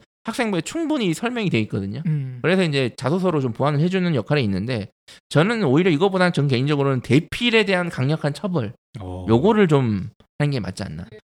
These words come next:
Speaker 1: 이런 것들은 걸리면 강력하게 처벌하는 방식으로 하는 게 맞지 않나 보입니다. 그래서 사실 자기소개서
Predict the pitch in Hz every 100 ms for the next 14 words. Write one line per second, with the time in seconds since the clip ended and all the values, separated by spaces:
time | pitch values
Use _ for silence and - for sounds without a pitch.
0 | _ 156 190 233 233 233 214 160 - 180
1 | 220 202 147 151 190 175 202 208 190 151
2 | 135 135 110 120 104 127 110 95 _ _
3 | _ - 107 117 117 98 90 104 120 110
4 | - _ _ 160 127 139 180 170 165